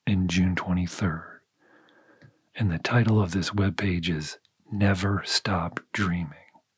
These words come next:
And then Don writes, "I tried to create the best product on earth, paid out millions, made very little, trying to make it a success, had attorneys review my entire company,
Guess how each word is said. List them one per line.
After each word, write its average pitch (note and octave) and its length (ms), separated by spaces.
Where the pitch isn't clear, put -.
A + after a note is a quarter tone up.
And A2+ 160
then F#2 200
Don F2 260
writes, E2+ 480
"I B2+ 80
tried C#3+ 360
to D#3 80
create B2 460
the G#2+ 100
best A2 440
product A2+ 440
on G2 200
earth, F2 420
paid B2 240
out A#2+ 180
millions, G#2+ 720
made C3+ 240
very A#2+ 300
little, A#2 560
trying A2 240
to G#2+ 80
make G#2+ 220
it A2 80
a G2 80
success, G#2+ 640
had D3 160
attorneys C#3+ 640
review A#2+ 380
my C#3+ 220
entire B2 540
company, C3+ 680